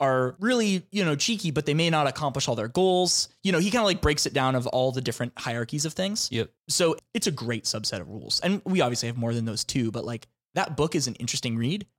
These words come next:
Speaker 1: and it's also been really helpful for me of, like, you know, what standards do we have for,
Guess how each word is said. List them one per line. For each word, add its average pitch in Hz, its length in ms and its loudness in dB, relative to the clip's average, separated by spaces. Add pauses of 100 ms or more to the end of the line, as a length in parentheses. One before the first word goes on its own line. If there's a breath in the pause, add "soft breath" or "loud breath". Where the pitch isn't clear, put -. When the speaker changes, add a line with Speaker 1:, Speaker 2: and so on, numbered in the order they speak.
Speaker 1:
and 135 160 0
it's 117 140 0
also 113 680 0
been 120 220 -4
really 117 280 -4
helpful 101 280 -12
for - 160 -14
me 92 300 -18
of, 113 200 -6
like, 101 280 -10
you 131 100 -4
know, 104 140 -4
what 120 180 -4
standards 113 380 -4
do 117 80 -6
we 113 80 -2
have 113 200 -4
for, 107 380 -6